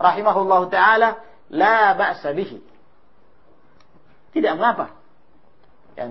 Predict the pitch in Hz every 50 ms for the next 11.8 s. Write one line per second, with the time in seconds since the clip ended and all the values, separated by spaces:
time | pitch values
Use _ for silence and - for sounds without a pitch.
0 | 120 120 117 113 170 170 165 156 - - - - - - - - - - - -
1 | - - - - - - - - - 151 175 180 - - - - - - - -
2 | - - - - - - - - - - - - - - - - - - - -
3 | - - - - - - - - - - - - - - - - - - - 196
4 | 226 247 247 240 240 240 240 233 233 233 233 233 226 220 220 220 220 220 214 214
5 | 214 208 196 208 226 240 240 226 220 214 208 226 220 208 220 214 208 - 208 202
6 | - - 202 220 233 254 277 262 - - - - - - - - - - - -
7 | - - - - - - - - - - - - - - - - 175 165 208 196
8 | 185 202 247 226 196 226 220 208 202 214 240 247 247 233 220 220 214 202 190 196
9 | 196 240 254 240 226 214 208 208 247 285 285 277 285 302 294 294 - - - -
10 | - - - 190 196 202 196 202 208 214 233 226 208 - - - - - - -
11 | - - 214 - 240 262 240 - 277 294 240 - - - -